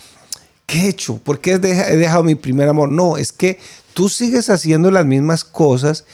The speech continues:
que hacías como cuando te entregaste al Señor. ¿Se acuerda que uno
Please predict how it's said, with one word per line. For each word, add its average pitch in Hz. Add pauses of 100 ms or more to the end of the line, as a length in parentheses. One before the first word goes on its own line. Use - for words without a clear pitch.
(360)
que 143
hacías 151
como 127
cuando 123
te 113
entregaste 110
al 127
Señor. 107
¿Se 117
acuerda 165
que 196 (560)
uno 180